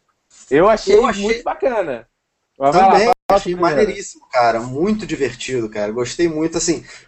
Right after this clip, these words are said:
Speaker 2: pra gente que cresceu jogando aqueles joguinhos todos e, e, e ver aqueles, aqueles personagens juntos ali, pô, muito maneiro, cara. Adorei.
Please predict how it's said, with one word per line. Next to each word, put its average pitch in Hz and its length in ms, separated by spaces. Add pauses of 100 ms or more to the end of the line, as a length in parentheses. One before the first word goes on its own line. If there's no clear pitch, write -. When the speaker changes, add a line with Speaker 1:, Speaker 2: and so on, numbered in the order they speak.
Speaker 2:
pra 185 160
gente 220 340
que 220 160
cresceu 185 760
jogando 165 600
aqueles 147 260
joguinhos 156 460
todos 156 540
e, 120 100
e, 123 440
e - 20
ver 143 300
aqueles, 131 520 (560)
aqueles 123 260
personagens 143 960
juntos 139 380
ali, 147 220
pô, 156 180
muito 185 400
maneiro, 123 380
cara. 104 260
Adorei. 131 480